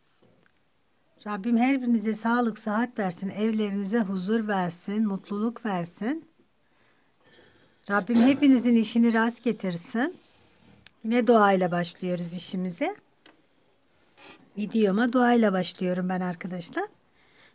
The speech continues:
Bismillahirrahmanirrahim diyerekten. Bugün yine sizlerle güzel bir çalışma yapacağız. Lif ipinden bir şeyler, bir model çıkartacağız inşallah.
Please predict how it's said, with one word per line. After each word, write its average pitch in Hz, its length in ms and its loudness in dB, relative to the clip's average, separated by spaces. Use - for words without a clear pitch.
Bismillahirrahmanirrahim 202 1300 0
diyerekten. 190 680 0
Bugün 269 240 4
yine 294 220 8
sizlerle 226 520 4
güzel 294 380 4
bir 240 60 0
çalışma 220 500 0
yapacağız. 185 760 -4
Lif 285 180 0
ipinden 214 540 0
bir 214 60 -2
şeyler, 208 440 0
bir 285 40 4
model 214 360 4
çıkartacağız 254 720 0
inşallah. 180 680 -2